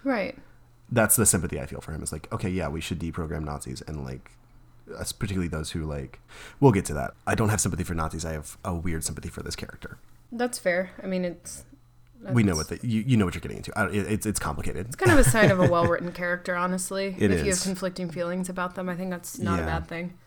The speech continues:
Speaker 2: They chuck him through the woods, and they're like, "Look," he kind of, like, it has his moment, his, like, sort of, it's not a full redemption moment, but he starts doing some redeeming things.
Speaker 1: Mm-hmm.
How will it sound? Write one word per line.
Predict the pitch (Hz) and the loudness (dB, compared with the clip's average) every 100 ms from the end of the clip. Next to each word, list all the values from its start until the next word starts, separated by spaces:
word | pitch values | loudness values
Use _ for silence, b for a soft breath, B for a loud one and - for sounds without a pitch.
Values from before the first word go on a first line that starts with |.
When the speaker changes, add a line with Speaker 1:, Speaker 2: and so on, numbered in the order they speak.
| _ | _
Speaker 2:
They | 113 107 | 2 4
chuck | 120 117 | 6 6
him | |
through | 110 | 4
the | 101 | 4
woods, | 82 82 80 78 - | 2 0 0 -2 -2
and | 98 | -2
they're | 85 | -2
like, | 80 82 | -4 -4
"Look," | 85 - - b b - | -6 -6 -16 b b -10
he | 104 98 | -4 2
kind | 127 | 6
of, | 117 | 6
like, | 101 85 - | 4 0 -2
it | 98 | -4
has | 87 95 - | 0 0 0
his | 85 | -2
moment, | 82 78 78 78 - | 0 0 -2 -4 -6
his, | 95 85 | -6 -4
like, | 80 78 | -6 -4
sort | 92 | -4
of, | 78 80 - | -4 -8 -8
it's | 110 - | -6 0
not | 131 | 0
a | 104 | 0
full | - - 87 | -2 -2 0
redemption | 92 90 95 - | 2 0 0 2
moment, | 104 101 101 | 2 4 2
but | 85 | 0
he | 82 | -6
starts | - 90 76 - | -4 -4 -4 -4
doing | 107 - 80 80 | -4 -4 -2 -2
some | 80 85 85 | -2 -2 -2
redeeming | 82 - - 82 82 80 78 76 - | -4 -10 -8 -4 -2 -2 -4 -8 -6
things. | 78 78 110 147 - - | -4 -2 -2 -4 -6 -8
Speaker 1:
Mm-hmm. | 202 185 185 175 | -2 0 0 -4